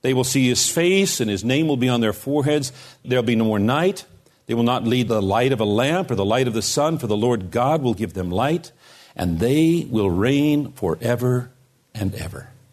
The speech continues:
And they will reign forever and ever. Remember, Jesus said, "I'm gonna make all things new." And, uh,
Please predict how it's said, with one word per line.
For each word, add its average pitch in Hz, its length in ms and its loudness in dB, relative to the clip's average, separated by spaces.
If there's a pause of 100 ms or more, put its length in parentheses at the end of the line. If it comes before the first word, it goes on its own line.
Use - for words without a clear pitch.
(2500)
And 107 140 -8
they 117 180 2
will 131 120 2
reign 104 280 0
forever 98 320 -4
and 107 100 -6
ever. 101 300 -12 (2000)
Remember, 175 300 0
Jesus 107 480 -2
said, 117 160 0
"I'm 110 80 2
gonna 104 160 2
make 101 220 0
all 98 160 0
things 95 320 -6
new." 98 240 -4 (1500)
And, 120 400 2
uh, 98 380 2